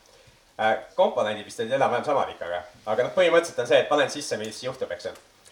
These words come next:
Versus see, mida ta siin ettevõtlusmüüdis räägib, on see, et alati täpselt sama asi, sama kiiresti, sama küpsusaste, täpselt sama, sama, sama, sama. Seepärast ta toob seda McDonaldsi näidet,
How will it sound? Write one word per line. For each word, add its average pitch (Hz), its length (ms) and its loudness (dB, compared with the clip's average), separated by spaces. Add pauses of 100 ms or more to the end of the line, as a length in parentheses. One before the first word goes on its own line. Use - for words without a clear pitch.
Versus 185 400 4
see, 196 160 6
mida 143 160 2
ta 127 80 4
siin 143 160 0
ettevõtlusmüüdis 120 640 -2
räägib, 113 220 2
on 107 100 -4
see, 127 140 6
et - 200 -12 (120)
alati - 500 6
täpselt - 540 2
sama 113 400 2
asi, - 260 4
sama 135 440 2
kiiresti, 139 380 -6
sama 131 280 0
küpsusaste, 117 640 0
täpselt 127 280 0
sama, 104 240 -2
sama, 110 220 -2
sama, 107 220 -6
sama. 107 220 -6 (180)
Seepärast - 260 -4
ta 110 80 -4
toob 104 120 -2
seda 95 100 -6
McDonaldsi 92 420 -8
näidet, 90 280 -8